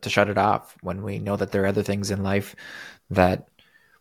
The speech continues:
we spend a disproportionately small amount of time on relative to how important they are? And all of us agree that we should be spending as much time as we can with our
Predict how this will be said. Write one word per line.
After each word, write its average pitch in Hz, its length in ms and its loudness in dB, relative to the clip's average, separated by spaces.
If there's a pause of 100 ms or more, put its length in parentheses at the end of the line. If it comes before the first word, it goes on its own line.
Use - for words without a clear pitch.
(800)
we 104 120 2
spend 113 200 4
a 95 60 0
disproportionately 95 800 2
small 95 340 0
amount 98 260 2
of 95 60 -8
time 110 300 2
on 98 280 -4 (1200)
relative 98 380 2
to 104 80 2
how 101 160 6
important 92 440 0
they 85 120 -4
are? - 280 -4 (1120)
And 95 460 -2 (400)
all 113 160 10
of 107 100 2
us 101 140 -2
agree 104 300 0
that 110 200 -2
we 104 100 -4
should 107 160 -6
be 104 300 -2 (560)
spending 101 500 0
as 98 140 0
much 107 160 2
time 98 220 2
as 98 100 -2
we 101 100 -2
can 98 220 0
with 98 180 -4
our 95 380 0